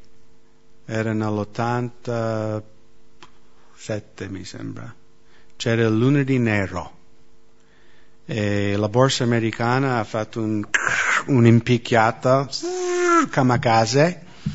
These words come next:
come abbiamo visto noi l'anno scorso, e in una settimana ho perso novemila dollari.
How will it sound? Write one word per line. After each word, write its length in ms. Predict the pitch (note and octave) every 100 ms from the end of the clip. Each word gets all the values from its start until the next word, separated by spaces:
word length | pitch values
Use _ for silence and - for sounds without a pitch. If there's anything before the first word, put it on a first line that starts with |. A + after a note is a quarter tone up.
| - - -
come 240 | C3 C3
abbiamo 360 | A#2+ B2 G#3 C3+
visto 520 | B2+ - - E3+ B2 A2+
noi 220 | C#3+ C3 D3+
l'anno 300 | B2+ A#2+ A#2+
scorso, 800 | A2 G#2 G#2+ A2+ C3 D3 C#4 - - - - - - - - - - - - -
e 240 | - C#3+ C#3+
in 120 | D3+
una 180 | G3+ A#3+
settimana 800 | - F#3 F3 D3+ D#3 E3 F3 C3+
ho 80 |
perso 420 | B2+ E3 D#3 - C#3+
novemila 580 | C#3+ D3 D3 C#3+ C3+ B2+
dollari. 600 | A2+ G#2 F#2 E2 D#2